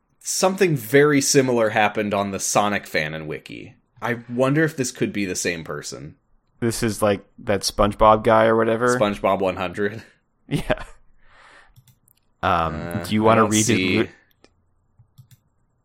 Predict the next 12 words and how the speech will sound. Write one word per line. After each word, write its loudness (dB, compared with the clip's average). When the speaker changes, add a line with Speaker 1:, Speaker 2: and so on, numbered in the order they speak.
Speaker 2:
you -18
could, -6
Speaker 1:
Oh, 2
Speaker 2:
uh, 2
Speaker 1:
no, 0
this -4
was -6
made 0
by 0
Infernox. -4
Speaker 2:
Ah, -16
bummer. -18